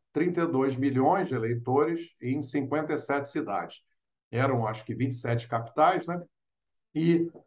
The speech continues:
ah, outras, ah, trinta cidades com mais de duzentos mil eleitores na época. Isso dava um total de trinta e dois milhões de pessoas. A eleição transcorreu muito bem,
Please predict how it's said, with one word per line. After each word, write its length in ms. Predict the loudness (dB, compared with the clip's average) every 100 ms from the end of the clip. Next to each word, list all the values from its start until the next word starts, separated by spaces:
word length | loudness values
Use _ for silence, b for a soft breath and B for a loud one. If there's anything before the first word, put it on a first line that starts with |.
| _ _
ah, 540 | 0 2 4 4 2 4
outras, 640 | 6 6 6 4 0 -12 -4
ah, 260 | 0 2 2
trinta 300 | 0 -2 0
cidades 580 | -2 -2 0 2 2 0
com 160 | -2 -2
mais 340 | 2 4 2
de 120 | 0
duzentos 480 | -4 -4 -2 -4 -4
mil 180 | -2 0
eleitores 580 | 2 0 -2 -4 -4 -6
na 180 | -10 -10
época. 220 | -12 -18 _ _
Isso 300 | 0 0 2
dava 460 | 4 6 4 0 -6 -18 _ _ _ _ _
um 100 | -2
total 380 | 2 2 4 4
de 120 | 4
trinta 260 | 4 2 0
e 80 | 0
dois 180 | 2 0
milhões 300 | 0 -4 -4
de 40 |
pessoas. 380 | -6 -8 -10 -14 b b b b
A 100 | 4
eleição 400 | 6 6 6 4
transcorreu 540 | 6 4 4 2 4 4
muito 280 | 2 -2 0
bem, 400 | 2 2 -2